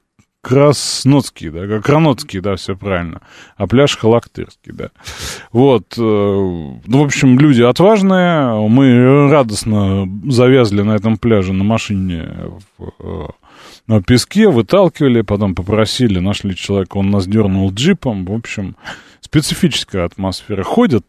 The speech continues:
например, спокойно совершенно там лисы, да, в горах видели медведя, правда, издалека, вот, но вполне себе полноценный медведь. Э, и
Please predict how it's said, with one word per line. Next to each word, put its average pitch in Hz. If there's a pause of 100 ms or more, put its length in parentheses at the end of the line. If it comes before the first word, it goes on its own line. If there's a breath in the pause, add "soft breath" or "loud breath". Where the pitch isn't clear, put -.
например, 110
спокойно 127
совершенно 101
там 87
лисы, 120
да, 127
в 90
горах 123
видели 90
медведя, 107
правда, 90
издалека, 107 (420 loud breath)
вот, 90
но 127
вполне 113
себе 101
полноценный 87 (260)
медведь. 131 (500 soft breath)
Э, 95
и 101